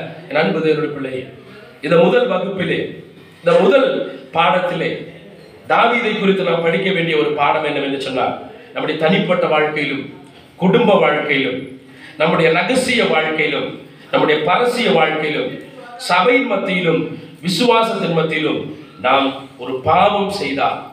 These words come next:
நாம் ஒரு தவறு இழைத்தால், அந்த பாவத்தை தேவன் பார்க்கிறார். அந்த பாவம் தேவனை பாதிக்கிறது. முதலாவது. இரண்டாவது, நாம் வாசித்து பார்க்கிறபடி அது தேவனுக்கு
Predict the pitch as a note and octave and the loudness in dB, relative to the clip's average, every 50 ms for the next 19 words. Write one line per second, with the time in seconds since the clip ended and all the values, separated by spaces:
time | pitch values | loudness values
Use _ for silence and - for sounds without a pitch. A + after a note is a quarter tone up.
0 | - - - - - - C3 D3+ E3+ F3+ F3+ F3 E3+ E3+ E3 D#3+ D#3 D#3 F3 F3+ | -20 -20 -20 -20 -12 -6 -2 0 2 2 2 2 0 0 -2 -2 -2 0 2 2
1 | G#3 A#3 C#4 C4+ C4 A3 F#3+ E3+ E3 E3+ D#3+ D#3 C#3+ - - - - - - - | 4 4 2 0 0 0 -2 -2 -4 -2 0 2 2 2 2 0 -4 -8 -12 -16
2 | - - - - - - - - B2 D3 E3+ E3+ D#3+ D#3+ D3 - - - D#3 E3 | -20 -20 -20 -20 -20 -12 -6 -2 -2 -2 0 0 2 2 2 2 2 2 2 4
3 | G3+ G#3+ G#3 G#3 G3+ - F3+ D#3+ D3 C#3+ C#3+ D#3 E3+ F#3 F3+ E3 E3 - - C#3 | 4 4 2 2 0 -2 -2 -2 -2 -2 -2 -2 -2 0 2 2 0 0 0 0
4 | C#3+ D#3 F3+ F#3 F3 F3 F3+ F3 E3+ E3+ E3+ E3 E3 - - - - - - - | 0 2 2 0 -2 -2 0 2 2 2 2 0 -2 -4 -8 -12 -16 -20 -18 -10
5 | - A#2 C3+ C#3 D3+ C#3+ - - - - G3+ - G#3+ G3+ - - - D#3+ - - | -4 -2 0 2 2 2 2 2 2 4 4 4 4 4 2 0 -2 -2 0 2
6 | - A3 A3+ A3+ - - - - - - D3 D#3+ E3+ E3+ E3+ E3+ E3 E3 E3 D#3 | 4 4 4 4 2 0 0 -2 -2 -2 0 0 0 0 0 -2 -2 -2 -2 -2
7 | C#3+ C3+ C#3+ D3+ F3 F3 F3+ E3+ E3+ E3+ E3+ E3+ E3 E3 E3+ E3+ - - - - | -4 -4 -4 -2 0 0 2 2 2 2 0 -2 -4 -6 -6 -8 -10 -12 -16 -20
8 | - - A#2 B2 D#3+ E3 - E3+ E3 E3 E3 D#3+ D#3 D3 - - - - - - | -12 -6 -2 2 2 4 4 4 4 4 4 4 2 2 2 2 2 2 0 -2
9 | - - D#3+ D#3 E3+ F3 - - E3 D#3+ D3+ D3 C#3+ C3+ C3+ - - - - - | -6 -6 -4 -2 0 0 0 -2 -2 -2 -2 -2 -4 -4 -6 -8 -10 -14 -16 -8
10 | - B2+ C3 C3 C3 C3 C3 C#3+ F3 G3+ A3+ - - G#3 G3 F#3 - - D#3 C#3+ | -2 -2 0 0 0 0 0 2 4 4 4 4 4 2 0 -2 -2 -4 -4 -4
11 | C3+ - - | -4 -4 -6